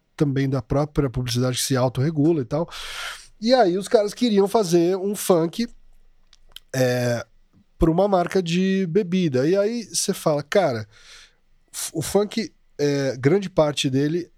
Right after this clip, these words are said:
é, é baseado em, é, sexo, então você não vai poder falar sobre isso. Su-,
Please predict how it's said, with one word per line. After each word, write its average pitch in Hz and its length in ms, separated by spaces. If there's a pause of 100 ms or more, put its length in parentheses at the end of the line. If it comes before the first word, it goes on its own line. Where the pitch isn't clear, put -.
é, 143 560
é 143 60
baseado 135 720
em, 123 320 (140)
é, 113 320 (1120)
sexo, 190 580 (920)
então 127 140
você 127 80
não 123 80
vai 123 100
poder 123 200
falar 120 300
sobre 123 240
isso. - 260 (720)
Su-, - 340